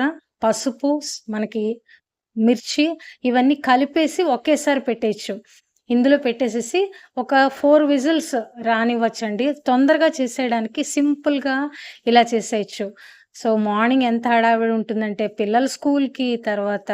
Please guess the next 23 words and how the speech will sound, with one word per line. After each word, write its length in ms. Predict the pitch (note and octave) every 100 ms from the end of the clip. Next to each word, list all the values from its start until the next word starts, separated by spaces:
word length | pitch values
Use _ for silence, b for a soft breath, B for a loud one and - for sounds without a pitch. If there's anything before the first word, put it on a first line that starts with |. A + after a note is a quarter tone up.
| G3 G3
ఆఫీసులకి 680 | F#3+ G#3 D#4 D4+ D4+ C#4+ C4+
అందరూ 360 | A#3+ A3 B3+ D#4
హడావిడిగా 480 | C4 B3 B3 B3 A#3+
ఉంటుంది 300 | A3+ A3+ G#3
కదా! 200 | G#3 A#3 C#4+ B B B
So, 160 | - D4+ A3
బాయిల్ 400 | A3 G#3 A#3+ B3+
అయిపోయింది 500 | B3+ B3+ A#3+ A#3 A3
పప్పు. 360 | G#3+ G3+ - C4 D#4+ A#3
దాంట్లోకి 500 | F#3 G#3+ A#3+ B3+ C4+
మనం 220 | C4 A3+ A3
సాల్ట్ 460 | - A3 G#3+ B3
వేసేయడమేనండి. 800 | A#3+ A3 - G#3+ G#3 G3+ G3 G3 D4+ D4+ B B -
So, 160 | - A3
మనం 220 | G#3+ G#3 G3+
గిన్నెలోకి 460 | G#3 G#3+ A3 A3 -
ట్రాన్స్‌ఫర్ 460 | G#3 G#3+ - A#3
చేసుకుని 560 | A#3 A3 G#3 - G#3+ G#3 G3+ B B -
అందులోకి 580 | A3+ B3+ C#4+ C#4 C4+ D#4 C#4
వెల్లుల్లిపాయలు, 720 | G3+ B3 D4 C#4+ D4 B3 G3+ B3 G#3+
వెల్లుల్లిపాయలు 600 | A#3 C4+ C4+ C#4 C4+ C4
కంపల్సరీగా 680 | A#3 A3+ B3+ A#3 C4 B3
హెల్త్‌కి 600 | F#3 G#3 A#3 A#3 C4 A#3+